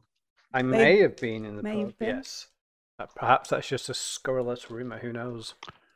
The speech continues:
Speaker 2: Maybe. And how's Silsila?
Speaker 1: Um, feeling a little bit out of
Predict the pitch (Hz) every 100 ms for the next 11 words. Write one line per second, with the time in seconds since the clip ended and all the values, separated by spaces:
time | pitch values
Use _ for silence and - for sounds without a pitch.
0 | _ _ _ _ _ 226 _ _ _ _
1 | _ _ _ _ 202 226 208 208 - -
2 | _ - 202 208 - 311 320 330 277 294
3 | 247 - _ - _ - _ - 269 294
4 | 294 294 294 262 - _ _ _ - -
5 | - - _ _ _ _ 330 311 269 220
6 | 196 190 156 170 147 135 143 - 143 139
7 | 139 - 139 127 120